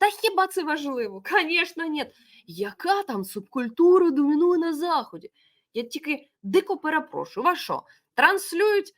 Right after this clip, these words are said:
західні канали? Можливо, якісь програми, можливо, культурний обмін? Якби не вони, я, людина, яка живе в абсолютно вільній країні, де інформація може просочуватися з будь-якої країни,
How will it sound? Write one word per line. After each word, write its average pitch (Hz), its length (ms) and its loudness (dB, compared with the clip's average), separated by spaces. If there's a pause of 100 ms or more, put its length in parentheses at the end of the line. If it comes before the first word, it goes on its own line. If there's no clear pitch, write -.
(140)
західні 269 680 -4
канали? 202 760 2 (400)
Можливо, 285 680 0
якісь 262 520 -4 (220)
програми, 190 1000 2
можливо, 240 520 -4
культурний 302 760 -6
обмін? 208 580 -2 (640)
Якби 339 380 2 (160)
не 415 140 4
вони, 381 420 2 (220)
я, 269 380 6
людина, 254 540 -4
яка 277 400 0
живе 294 340 -4
в 240 80 -6
абсолютно 277 580 -8
вільній 262 500 -8
країні, 262 480 -8
де 233 100 -6
інформація 254 680 -4
може 254 260 -4
просочуватися 254 840 -4
з 220 60 -8
будь-якої 254 380 -8
країни, 277 360 -6